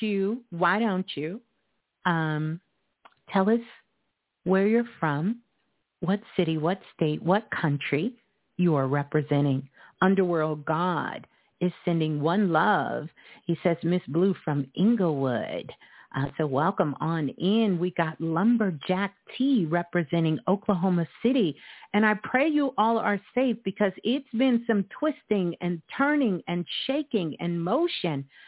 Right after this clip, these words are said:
happening out there. Our, we have our... We have our moderators in the building. Lance is, is representing Montgomery, Alabama. Uh,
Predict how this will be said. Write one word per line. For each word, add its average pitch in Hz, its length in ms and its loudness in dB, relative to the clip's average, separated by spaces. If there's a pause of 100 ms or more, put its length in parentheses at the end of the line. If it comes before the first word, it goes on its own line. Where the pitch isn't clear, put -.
(140)
happening 175 680 0
out 190 300 0
there. 196 480 2 (280)
Our, 202 160 2 (400)
we 240 240 2
have 220 440 -2 (100)
our... 202 520 0 (500)
We 233 140 2
have 202 200 0
our 175 120 2
moderators 180 720 2 (120)
in 180 140 0
the 175 80 -2
building. 175 640 0 (320)
Lance 220 400 2
is, 233 260 -2 (260)
is 214 320 0
representing 208 680 0
Montgomery, 190 840 0
Alabama. 156 1160 0 (680)
Uh, 202 260 2